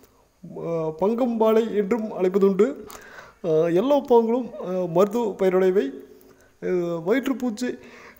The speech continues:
கொல்லியாகவும், ஆ, மாதவிலக்கை தூண்டும் ஒரு மருந்தாகவும், ஒரு பேறு காலம் வலியை மிதக்கும் ஒரு மிதக்கும் ஒரு மருந்தாகவும் பயன்படும்.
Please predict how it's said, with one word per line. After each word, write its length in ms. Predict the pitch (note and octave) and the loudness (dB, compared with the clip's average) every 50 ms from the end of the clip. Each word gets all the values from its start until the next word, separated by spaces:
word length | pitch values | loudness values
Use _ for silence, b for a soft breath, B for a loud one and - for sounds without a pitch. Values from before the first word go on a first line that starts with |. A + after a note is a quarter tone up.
| - - | -6 -4
கொல்லியாகவும், 560 | G#3+ G3 G#3+ G#3+ G#3 G#3 A3+ - - - - - - - _ _ _ _ _ _ _ _ _ - - _ F3+ | 2 6 6 6 6 4 2 -2 -6 -8 -14 -18 -20 -20 _ _ _ _ _ _ _ _ _ -20 -16 _ -6
ஆ, 40 | F3+ F#3 F#3+ F#3 F3+ F3 | -6 -4 -4 -4 -4 -4
மாதவிலக்கை 680 | E3+ E3+ E3+ F#3+ A3+ B3+ B3+ B3 B3 B3+ A3+ A3 B3 G#3 | -2 0 2 2 2 2 0 -2 -4 -4 -6 -6 -8 -6
தூண்டும் 460 | - A#3 B3 A3+ A#3+ C4 B3 - - - - | -6 -6 -4 -4 -6 -6 -8 -12 -14 -6 -2
ஒரு 180 | G#3+ G3+ F#3 | 2 4 4
மருந்தாகவும், 760 | E3+ D#3+ - G3 A#3 B3+ A3+ B3+ A#3+ A#3+ G#3+ A#3+ C4 A#3 B3 B B B B B B B B B _ | 2 4 4 2 2 4 2 2 0 0 0 -4 -8 -8 -10 B B B B B B B B B _
ஒரு 540 | F#3 F3 F3 F3 F3 F3 F3 F3 E3+ F3 E3+ E3+ - - | -6 -4 -4 -2 -2 0 -2 -2 -4 -6 -8 -10 -4 -2
பேறு 400 | G#3+ A#3+ B3 B3 A#3+ A#3 G#3 - | -2 -2 -2 -4 -6 -8 -10 -6
காலம் 360 | - A3 G#3+ G#3+ A3 G#3+ G#3 | -4 -2 0 0 0 -2 0
வலியை 360 | F3 F#3+ G#3+ A3 A#3 A#3 A#3 | 0 0 0 -2 -4 -6 -8
மிதக்கும் 720 | A#3+ A#3 A3+ G#3 - G3 F#3+ F#3 G#3+ G#3+ - A3+ G3+ - | -8 -10 -12 -10 -6 -2 0 2 0 0 -2 -6 -8 -6
ஒரு 200 | - - F3+ E3+ | -2 0 0 2
மிதக்கும் 580 | E3+ E3 E3+ E3+ F#3 A3 A#3 A#3 A3+ A#3+ A#3+ A3+ | 2 0 2 2 2 2 2 0 -2 -4 0 0
ஒரு 400 | G#3 F#3+ F3+ E3+ D#3+ - - - - - - - G3+ F#3+ | 2 2 2 2 0 -2 -6 -8 -12 -14 -14 -6 0 2
மருந்தாகவும் 460 | G3+ A3+ A3 A3+ A#3 A#3+ A#3 A3 G#3 | 2 4 4 4 4 2 2 0 2
பயன்படும். 500 | - A3 A#3 A3+ A3+ A#3+ B3+ B3+ A#3 | 2 2 4 4 2 0 0 -4 -8